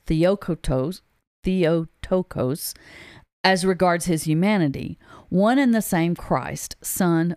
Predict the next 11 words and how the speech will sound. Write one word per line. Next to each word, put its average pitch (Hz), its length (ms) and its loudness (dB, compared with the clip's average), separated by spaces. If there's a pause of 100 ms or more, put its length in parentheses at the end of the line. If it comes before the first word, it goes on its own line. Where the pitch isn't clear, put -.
(100)
Lord, 143 560 0 (120)
only 185 300 2
begotten, 156 640 -4 (400)
acknowledged 175 640 0
in 151 160 0
two 247 240 2
natures 185 520 0
which - 200 -2
undergo 156 480 0
no 147 280 2
confusion, 185 680 0